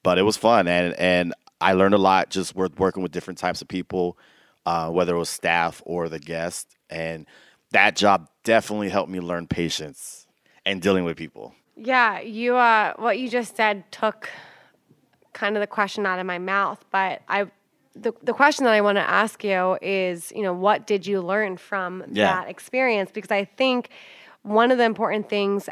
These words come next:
Speaker 2: as we grow older, you know, there are going to be seasons of life where we could feel like we're failing or we could feel like we're not doing the right thing
Speaker 1: Yeah.
Speaker 2: and we're taking two steps back. But really, those seasons of life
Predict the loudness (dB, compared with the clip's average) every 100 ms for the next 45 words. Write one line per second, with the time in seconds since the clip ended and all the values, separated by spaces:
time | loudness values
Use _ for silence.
0 | -2 2 2 0 -6 -20 _ _ _ _
1 | _ -8 -4 -4 0 0 0 2 2 2
2 | 2 2 0 -2 -4 0 2 4 2 2
3 | 2 2 -2 -4 -6 -4 -4 -2 0 2
4 | 2 2 -2 -2 0 0 0 -4 -8 _
5 | _ _ -12 -6 -4 -4 -4 -6 -4 0
6 | 4 4 4 0 0 0 2 2 2 0
7 | -2 -6 -6 2 4 4 2 0 0 0
8 | 0 0 0 2 0 0 0 2 4 2
9 | 2 -2 -8 -6 -4 -4 -4 -6 -2 -2
10 | -2 0 4 2 0 -2 2 2 2 -2
11 | -4 -6 -2 -2 0 -2 -2